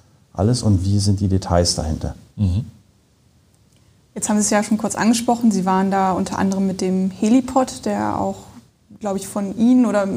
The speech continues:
Speaker 3: ich weiß nicht, ob Sie ihn entwickelt haben, aber er kommt auf jeden Fall von der T U Braunschweig und Sie sind da eben Spezialist für.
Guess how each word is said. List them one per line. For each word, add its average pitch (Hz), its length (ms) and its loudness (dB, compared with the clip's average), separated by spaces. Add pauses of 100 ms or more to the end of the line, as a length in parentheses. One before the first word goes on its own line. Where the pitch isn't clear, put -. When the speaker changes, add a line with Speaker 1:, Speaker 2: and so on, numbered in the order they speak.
(540)
Speaker 3:
ich - 100 -20
weiß 220 140 2
nicht, 233 100 6
ob 220 80 6
Sie 247 60 8
ihn 240 60 6
entwickelt 240 480 2
haben, 247 260 2
aber 208 180 2
er 202 320 0
kommt 226 260 0
auf 220 100 -4
jeden 208 120 -2
Fall 208 140 -2
von 208 120 -6
der 202 80 -4
T 240 100 -8
U 214 100 0
Braunschweig 233 580 2
und 196 220 -4
Sie 196 300 -2 (400)
sind 202 180 0
da - 80 -2
eben 196 180 -2
Spezialist 208 640 -4
für. 226 380 2